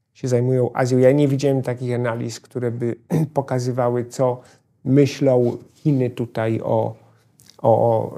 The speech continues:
samej Unii Europejskiej jako, y, podmiocie stosunków międzynarodowych. Ym, i dlatego, że wciąż w tej chwili, y, pierwszym punktem jednak odniesienia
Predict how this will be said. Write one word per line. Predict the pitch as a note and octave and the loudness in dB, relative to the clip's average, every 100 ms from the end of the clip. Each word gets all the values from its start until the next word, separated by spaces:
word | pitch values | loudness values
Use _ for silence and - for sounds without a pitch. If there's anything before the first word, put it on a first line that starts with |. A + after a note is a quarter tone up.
| A#2+ | -10
samej | A#2 - A#2+ A#2+ | -8 -4 -2 -2
Unii | B2 A#2+ | -2 -2
Europejskiej | A2+ G#2 - A2+ A2 - - E3+ G#3 G3+ _ _ _ _ - | -2 -4 -6 -6 -6 -6 -2 0 0 -6 _ _ _ _ 0
jako, | C#3 C3 - C#3 C3 - - - | 2 2 4 4 4 0 -14 -2
y, | C#3 B2+ | 0 0
podmiocie | C3 C3+ B2+ D3+ C3 - - | 0 0 4 4 4 0 -12
stosunków | - - A#2 - A#2+ - | -14 -14 -12 -10 -10 -8
międzynarodowych. | A2+ A2 A2 A2+ A2 G#2+ A2+ A2 - - _ _ _ - - _ _ - | -6 -6 -6 -8 -8 -8 -8 -10 -12 -20 _ _ _ -20 -20 _ _ 0
Ym, | C3 A#2+ A#2+ A#2+ - _ _ _ _ - | 2 4 2 -2 -8 _ _ _ _ -8
i | D#3 E3 | -6 -4
dlatego, | D3 C3 C#3 C3+ D3+ D#3+ | -2 4 4 4 2 2
że | D3 D3 C#3+ | 4 6 4
wciąż | C3+ - - D#3+ D#3+ D#3 - | 2 -2 4 6 4 0 -6
w | D3+ | -4
tej | - E3+ | 4 4
chwili, | E3 - D#3+ D#3 D3+ C#3+ | 4 -2 -2 0 0 -2
y, | - C3+ - - _ - - | -2 -4 -4 -8 _ -6 0
pierwszym | D3+ D3 D3 | 0 0 -4
punktem | C3+ D3 B2+ C#3 C#3 | -4 -4 -4 -2 0
jednak | C3+ C3+ B2+ | 0 0 0
odniesienia | B2+ B2+ - C3+ C3 B2+ B2 | -2 -2 -4 -4 -2 -4 -4